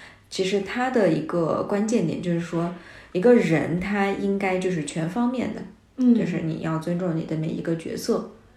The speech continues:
Speaker 2: 嗯。
Speaker 1: 然后再去分轻重缓急。大概是这样。那么这个角色和，我，就是我想问的就是，这个角色和我们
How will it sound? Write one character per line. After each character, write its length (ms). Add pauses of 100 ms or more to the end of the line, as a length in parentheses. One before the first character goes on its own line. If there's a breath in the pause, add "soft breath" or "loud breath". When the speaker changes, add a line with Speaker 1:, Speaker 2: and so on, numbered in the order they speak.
(140)
Speaker 2:
嗯。 260 (560)
Speaker 1:
然 160
后 140
再 240
去 320
分 260
轻 140
重 120
缓 220
急。 260 (1080 soft breath)
大 120
概 140
是 200
这 60
样。 140 (280 loud breath)
那 100
么 100
这 180
个 140
角 240
色 380
和， 400
我， 80
就 200
是 120
我 200
想 240
问 140
的 80
就 140
是， 80 (340 loud breath)
这 100
个 120
角 200
色 300
和 60
我 80
们 160